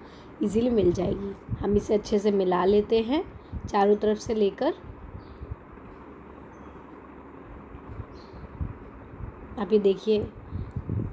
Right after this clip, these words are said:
हमारा तैयार है। घी अगर आपको कम लगे, तो आप यहाँ पे गरम करके डाल सकते हैं। ये देखिए, हमने हमारे गेहूं का और बेसन के सत्तू तैयार कर लिए हैं। इसमें बीच में सिक्का लगाया जाता है।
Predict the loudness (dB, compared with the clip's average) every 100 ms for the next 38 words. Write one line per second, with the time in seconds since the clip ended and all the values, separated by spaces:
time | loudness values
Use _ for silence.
0 | -10 -10 -10 -10 -14 -4 2 4 6 4
1 | 4 4 4 2 2 0 -2 -8 -20 -20
2 | -18 -10 -2 4 6 6 6 4 0 2
3 | 4 6 4 2 2 2 4 2 2 2
4 | 2 4 2 4 4 4 4 2 -2 0
5 | 0 0 -4 -6 -20 -20 -20 -18 -18 -18
6 | -20 -20 -20 -16 -6 4 6 6 2 0
7 | -2 0 2 2 4 4 4 2 2 0
8 | -2 -4 -6 -8 4 4 6 2 2 0
9 | -2 -4 -4 2 4 4 4 2 0 2
10 | 2 2 -2 -6 -8 -14 -14 -14 -6 0
11 | 2 0 0 0 0 -2 4 4 6 4
12 | 4 2 0 0 -2 -2 -4